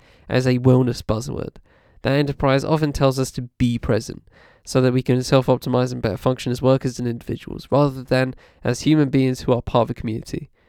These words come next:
But being here is not a demand to recharge for productivity. It asks me to forget the looping of time,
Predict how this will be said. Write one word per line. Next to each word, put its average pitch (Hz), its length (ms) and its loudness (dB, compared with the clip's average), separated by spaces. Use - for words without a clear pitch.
But 143 120 2
being 185 260 6
here 170 420 2
is - 200 -4
not 160 220 0
a 151 80 0
demand 143 460 0
to 135 160 -2
recharge 151 500 0
for 127 160 0
productivity. 127 800 -2
It - 60 -2
asks 139 240 2
me 139 160 2
to 131 160 0
forget 131 400 0
the - 60 -6
looping 147 360 2
of 143 120 -2
time, 131 360 0